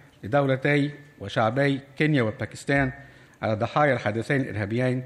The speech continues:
اللذين تعرضت لهما مؤخرًا. سيدة نائبة الرئيس، لا تكتمل رسالة الشعب المصري وفي طلعته شباب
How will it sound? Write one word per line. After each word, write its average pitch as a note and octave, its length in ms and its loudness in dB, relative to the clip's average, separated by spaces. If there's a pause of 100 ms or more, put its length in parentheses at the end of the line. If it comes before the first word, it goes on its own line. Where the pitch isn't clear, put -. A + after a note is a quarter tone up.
(460)
اللذين B2 440 0
تعرضت B2+ 480 -2
لهما A#2+ 520 -2 (140)
مؤخرًا. - 440 -4 (2500)
سيدة D#3 200 -2
نائبة C3+ 300 -4
الرئيس، C3 440 -2 (680)
لا D#3 120 0
تكتمل E3+ 500 2
رسالة C#3 300 0
الشعب C3 340 2
المصري C#3 420 -2 (720)
وفي C#3+ 200 -2
طلعته C3 540 2
شباب C3 400 0